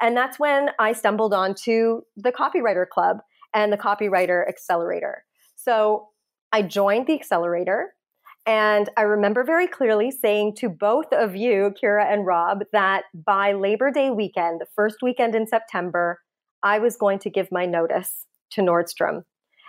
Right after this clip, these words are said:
And your very kind reply was, "That's very aggressive."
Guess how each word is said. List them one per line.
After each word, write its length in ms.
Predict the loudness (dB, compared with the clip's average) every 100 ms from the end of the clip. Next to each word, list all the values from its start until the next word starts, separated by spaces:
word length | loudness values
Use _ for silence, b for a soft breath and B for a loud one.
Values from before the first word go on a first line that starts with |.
| B -4
And 240 | 0 0 0
your 420 | 0 2 0 0
very 240 | 0 0
kind 320 | -2 -2 -2 -2
reply 440 | -4 -2 -2 0
was, 500 | -2 -2 -4 -6 -12 _ _ _ _ _ _ -4
"That's 220 | -4 -2 -4
very 240 | -2 0
aggressive." 500 | 0 -2 -2 -6